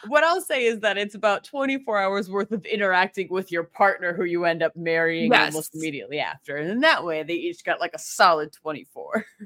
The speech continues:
Speaker 2: Yes.
Speaker 1: I appreciate that they each waited a day so that each couple could have their own kind of day of falling in love, and then we're just doing it all on top of each other.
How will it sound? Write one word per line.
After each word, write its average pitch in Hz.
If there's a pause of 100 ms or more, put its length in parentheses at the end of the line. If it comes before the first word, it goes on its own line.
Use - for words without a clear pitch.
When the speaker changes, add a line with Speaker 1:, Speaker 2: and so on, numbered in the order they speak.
(140)
Speaker 2:
Yes. 185 (140)
Speaker 1:
I 240
appreciate 254
that 233
they 208
each 202
waited 190
a 180
day 165
so 170
that 165
each 196
couple 175
could 196
have 165
their 175
own 175
kind 185
of 160
day 175
of 190
falling 190
in 190
love, 190 (220)
and 196
then 190
we're 185
just 175
doing 170
it 160
all 151
on 131
top -
of -
each 135
other. 127